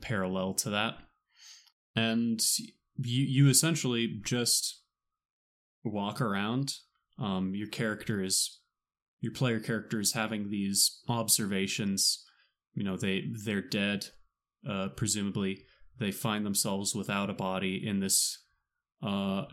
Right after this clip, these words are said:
just mysterious, infinite, uh, barren, red, uh, desert. And occasionally things appear on the horizon, and you walk towards them. They take a very long time to get to,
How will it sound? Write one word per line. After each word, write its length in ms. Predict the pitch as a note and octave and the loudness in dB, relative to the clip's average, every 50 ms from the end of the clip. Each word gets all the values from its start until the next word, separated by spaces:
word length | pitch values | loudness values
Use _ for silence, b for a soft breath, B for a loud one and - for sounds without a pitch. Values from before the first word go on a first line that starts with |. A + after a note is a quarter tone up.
| B2+ B2+ - | -10 -8 -6
just 320 | - B2 A2+ - - - | -4 2 2 2 2 2
mysterious, 1120 | C3+ A#2+ A2+ - - - - C3 B2 B2 B2 B2 B2 A#2 A2+ - - - - - - - - | 2 4 4 6 4 4 4 4 2 2 2 2 2 2 4 4 4 4 2 0 -2 -2 0
infinite, 640 | C#3 B2 A#2 A2 - - A#2+ A2 A2 G#2+ - - - _ _ - | 2 2 2 2 0 0 0 0 0 -2 -6 -12 -20 _ _ -6
uh, 240 | G#2 F2+ F2+ F#2 E2+ - - | -4 -4 -2 -4 -6 -4 -2
barren, 520 | G#2+ F#2+ F#2+ G2 F#2+ G2 F#2+ F#2 F2+ - - _ _ _ _ _ _ _ _ _ _ _ _ _ _ _ _ _ _ _ _ _ _ - | -2 0 0 0 0 0 -2 -2 -4 -8 -14 _ _ _ _ _ _ _ _ _ _ _ _ _ _ _ _ _ _ _ _ _ _ -8
red, 680 | A#2 G2 G2 G#2+ G#2 G2+ G2+ G2+ G2 F#2+ F#2 F#2+ - - - - _ _ _ _ _ _ _ - | -8 -4 -2 -2 0 0 0 0 0 0 -2 -4 -6 -10 -12 -18 _ _ _ _ _ _ _ -6
uh, 200 | G2+ F#2 F#2 F2 - - | -4 -4 -4 -4 -4 0
desert. 480 | - A2 G2 F#2 - F#2 - - - - - - _ _ _ _ _ _ _ _ _ _ _ _ - - | 0 2 2 0 -2 -4 -6 -6 -6 -8 -8 -8 _ _ _ _ _ _ _ _ _ _ _ _ -14 -8
And 160 | B2+ G#2+ G2+ | -4 -2 -2
occasionally 560 | G2+ G2+ - A#2+ A2 A2 G#2+ A2+ G#2+ G#2+ G#2+ G#2+ | -2 0 0 0 0 0 0 -2 -4 -4 -4 -4
things 440 | - - A#2+ G#2 G#2+ G#2 G2 - | -2 0 0 0 0 0 0 0
appear 420 | - - - - - B2+ A#2 A2+ A2 | -2 -2 -6 -6 -2 -2 0 0 0
on 140 | A2 A2 G#2+ | 0 -2 -4
the 100 | G#2 F#2 | -4 -4
horizon, 720 | G2+ G#2+ G#2 G2+ G#2+ A2 A2 G#2+ A#2+ A2+ A2+ A#2+ A#2 - - _ _ _ _ _ _ _ _ - | -4 -2 0 0 0 2 0 0 0 0 -2 -2 -4 -8 -16 _ _ _ _ _ _ _ _ -4
and 240 | - G#2 G2 F#2+ G2 | -2 0 0 0 0
you 100 | G2+ G2 | -2 -2
walk 320 | G#2 G2+ G#2 G#2+ - - | -2 -4 -4 -4 -4 -4
towards 380 | - - B2 A2 A2 A2+ A2+ - | -4 -4 -4 -2 -2 -2 -2 -2
them. 300 | C3 B2+ C3 C3+ C3 - _ _ _ - _ _ _ _ _ _ _ _ _ _ _ _ _ _ _ - | -2 -2 -2 -2 -4 -6 _ _ _ -20 _ _ _ _ _ _ _ _ _ _ _ _ _ _ _ -8
They 80 | G#2+ | -8
take 280 | G2+ - A#2+ A2+ A2 G#2+ | -4 -2 -2 -2 -2 -2
a 40 | G#2 | -2
very 260 | G2 A2+ G#2+ A2 A#2 | -2 0 2 2 2
long 260 | A#2 A#2 A#2 A#2+ A#2+ | 2 0 -2 -2 -2
time 260 | A2+ - A#2+ A2+ A2 | -2 0 0 -2 -2
to 80 | G#2+ A2 | -2 -2
get 240 | G#2 A2 - C#3 - | -2 -2 -2 -2 0
to, 280 | - C#3 C3+ C3+ C#3 | 0 0 2 0 0